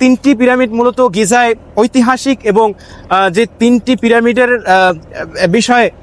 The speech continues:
মানে অধিক প্রসিদ্ধ, সেই তিনটি পিরামিডই আপনাদের দেখিয়েছি। এছাড়াও এখানে অসংখ্য ছোট বড় পিরামিড রয়েছে। এটা হচ্ছে ম্যানকাউরের পিরামিড, যেটা হচ্ছে খাফরের ছেলে ম্যানকাউরের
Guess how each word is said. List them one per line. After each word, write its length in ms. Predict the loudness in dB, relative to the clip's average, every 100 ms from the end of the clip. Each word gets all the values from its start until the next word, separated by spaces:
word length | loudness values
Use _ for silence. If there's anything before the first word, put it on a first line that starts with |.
| -6 -2
মানে 140 | 0 0 -2
অধিক 200 | 0 0 0
প্রসিদ্ধ, 300 | -2 -2 -2 -2
সেই 100 | 0 0
তিনটি 180 | 0 0 0
পিরামিডই 320 | 0 0 -2
আপনাদের 240 | -2 -2 0
দেখিয়েছি। 280 | -2 -2 0 0
এছাড়াও 280 | 0 0 2 0
এখানে 200 | 0 0 0
অসংখ্য 340 | 0 -2 0 -2 -6 -20 -20 -4
ছোট 160 | -2 0 2
বড় 120 | 0 0
পিরামিড 320 | 0 0 2 2
রয়েছে। 240 | 0 0 -6 -6 -18 -8 -4
এটা 140 | 0 0
হচ্ছে 180 | 0 0 2
ম্যানকাউরের 460 | 0 2 2 2 2
পিরামিড, 320 | 0 2 0 0
যেটা 140 | 0 0
হচ্ছে 200 | 0 -2 -2 -12 -18 -6
খাফরের 340 | -4 -2 -4 0
ছেলে 140 | 0 0
ম্যানকাউরের 440 | 0 -2 0 2